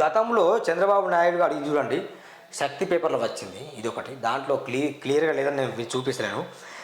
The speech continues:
బయటపడిన బండ అనమాట ఇది. గతంలో చంద్రబాబు నాయుడు గారు ఇక్కడ సెల్ఫీ దిగుతాడు, అది కూడా, అది కూడా చూపిస్తాను మీకు, ఓకేనా? గతంలో చంద్రబాబు నాయుడు గారు అక్కడ ఏం చేస్తాడు, సెల్ఫీ దిగుతాడు.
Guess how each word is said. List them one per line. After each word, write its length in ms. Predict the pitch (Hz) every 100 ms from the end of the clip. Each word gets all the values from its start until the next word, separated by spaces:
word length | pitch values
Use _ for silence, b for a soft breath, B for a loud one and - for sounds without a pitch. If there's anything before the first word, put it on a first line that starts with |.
| B
బయటపడిన 500 | 123 151 180 - -
బండ 300 | 190 131 131
అనమాట 280 | 143 120 110
ఇది. 160 | 95 101 151 214 B B B 143
గతంలో 300 | 226 226 233 180
చంద్రబాబు 380 | 196 220 220 202
నాయుడు 220 | 196 190
గారు 60 | 196
ఇక్కడ 160 | 185
సెల్ఫీ 300 | - 180 202
దిగుతాడు, 440 | 180 151 131 101 - - - - _ _ _ _ - -
అది 120 | 135 160
కూడా, 180 | 156 -
అది 160 | 127 151
కూడా 160 | 156
చూపిస్తాను 420 | 135 127 113 110
మీకు, 160 | 92 - - _ _ B B B B 131
ఓకేనా? 240 | 151 170 139
గతంలో 300 | 143 190 196 196
చంద్రబాబు 340 | 165 190 185 175
నాయుడు 200 | 170 175
గారు 100 | 156
అక్కడ 200 | 160 151
ఏం 120 | 147
చేస్తాడు, 220 | 139 170
సెల్ఫీ 260 | 160 160 160
దిగుతాడు. 400 | 131 120 90